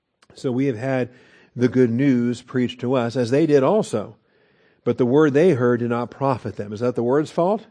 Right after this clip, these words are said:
No, it's not the word's fault. So, the Exodus generation as a redeemed people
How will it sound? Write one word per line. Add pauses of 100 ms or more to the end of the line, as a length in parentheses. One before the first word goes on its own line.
No,
it's
not
the
word's
fault.
So, (2000)
the
Exodus
generation
as
a
redeemed
people